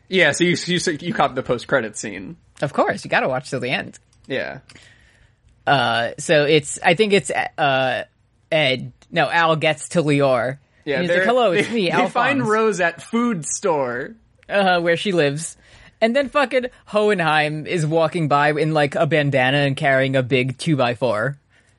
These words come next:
Speaker 2: And they just, like, stop and look at each other.
Speaker 1: Yeah, he's posting about family court and father's rights, and then
Speaker 2: Yeah.
Speaker 1: Al makes the Arthur fist, and then <laughs> that's the end. Oh, and there's also,
Speaker 2: It's like
Speaker 1: of course, there's also, because Edward Elric is still somehow the main character, like, Rose is like,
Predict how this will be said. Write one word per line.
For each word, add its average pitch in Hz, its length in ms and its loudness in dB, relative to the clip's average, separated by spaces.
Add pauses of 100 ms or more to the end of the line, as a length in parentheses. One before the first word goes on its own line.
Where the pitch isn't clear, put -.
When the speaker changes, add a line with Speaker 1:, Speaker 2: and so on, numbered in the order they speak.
(260)
Speaker 2:
And 139 140 -8
they 131 80 0
just, 117 160 -8
like, 127 140 -2
stop 110 280 -2
and 113 80 -6
look 107 140 -6
at - 100 -4
each 139 140 -6
other. 117 320 -2
Speaker 1:
Yeah, 120 320 0
he's 131 240 -4
posting 156 380 2
about 139 180 4
family 123 360 -4
court 113 300 -6
and 117 100 -10
father's 120 340 0
rights, 113 480 -6
and 131 240 -6
then 170 160 2
Speaker 2:
Yeah. 160 180 2 (240)
Speaker 1:
Al 156 160 0
makes 160 260 -2
the 151 120 -2
Arthur 135 260 0
fist, 127 380 -6
and 139 100 -4
then 151 100 -4
<laughs> - 20 -2
that's - 300 -8
the 175 320 0
end. 160 140 -6 (840)
Oh, 202 140 -2
and 196 100 0
there's 208 140 -2
also, 202 240 0
Speaker 2:
It's 190 80 -2
like 185 80 2
Speaker 1:
of 175 80 -6
course, 175 220 0
there's 151 160 0
also, 143 320 0
because 135 520 -4
Edward 135 280 2
Elric 127 300 0
is 131 180 -4 (100)
still 127 240 0
somehow 127 300 -2
the 123 100 -2
main 123 160 -4
character, 113 460 -4
like, 120 200 -6
Rose 139 280 2
is 131 100 -4
like, 127 240 0